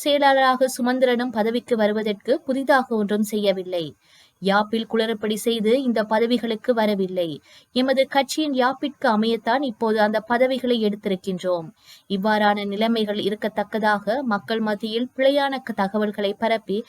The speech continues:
விசமத்தனமான பிரச்சாரங்களை சிலர் மேற்கொள்கின்றனர். அதுவும் இப்போது தேர்தல் காலம் என்பதால்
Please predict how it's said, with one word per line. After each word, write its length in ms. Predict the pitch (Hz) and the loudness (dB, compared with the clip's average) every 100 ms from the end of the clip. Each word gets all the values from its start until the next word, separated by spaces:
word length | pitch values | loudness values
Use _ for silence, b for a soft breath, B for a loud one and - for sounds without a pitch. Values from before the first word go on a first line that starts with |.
| B B _ | B B _
விசமத்தனமான 720 | 269 320 311 294 285 277 269 269 | -6 -4 -4 -2 -2 0 -2 -2
பிரச்சாரங்களை 680 | 269 220 262 240 233 226 240 | -4 -2 -2 -2 -2 -2 -2
சிலர் 340 | - 220 208 220 | -2 -2 0 0
மேற்கொள்கின்றனர். 920 | 233 - 196 190 185 185 180 175 160 - B B - | -2 -2 -2 -2 -6 -6 -6 -6 -8 -12 B B -4
அதுவும் 480 | 185 202 202 262 220 | -2 2 2 0 -2
இப்போது 340 | 208 208 202 208 | -2 0 0 0
தேர்தல் 460 | 254 254 233 220 226 | 2 2 2 -2 -2
காலம் 280 | 214 214 220 | -2 -2 -2
என்பதால் 400 | 233 233 202 220 | -2 0 2 2